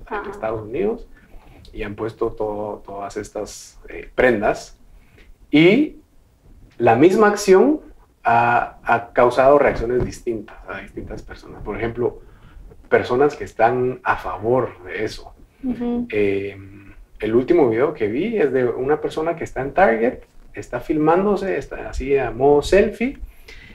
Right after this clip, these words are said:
Speaker 1: y dice, "Quitaron toda esta ropa, mi hija es no binaria". <laughs> No sé por qué le dice hija, porque
Speaker 2: Ajá,
Speaker 1: no se sabe,
Speaker 2: sí.
Speaker 1: ¿verdad? O sea, es no binaria. Y le han quitado todo esto.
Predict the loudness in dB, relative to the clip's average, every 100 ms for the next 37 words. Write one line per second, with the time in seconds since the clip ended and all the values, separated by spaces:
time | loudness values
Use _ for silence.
0 | -20 -20 -20 -18 -12 -2 2 2 2 2
1 | 0 -2 -2 2 6 6 6 0 -18 -20
2 | -20 _ -16 -8 2 4 6 4 0 -2
3 | -6 _ -2 2 6 6 4 0 2 4
4 | 4 2 -4 -8 -20 -20 -20 -4 0 2
5 | 2 2 2 4 4 4 4 2 -6 -2
6 | 0 4 4 4 4 4 0 -4 -18 -20
7 | -16 -16 -14 -10 -10 -8 0 2 4 4
8 | 2 2 2 2 4 6 6 6 2 0
9 | -2 -2 -4 -12 -4 0 4 6 6 6
10 | 6 6 8 8 6 4 2 2 4 2
11 | 4 4 6 6 4 -4 -14 -16 -18 _
12 | -20 _ _ -20 -10 0 2 2 2 4
13 | 4 6 4 2 -4 -18 -20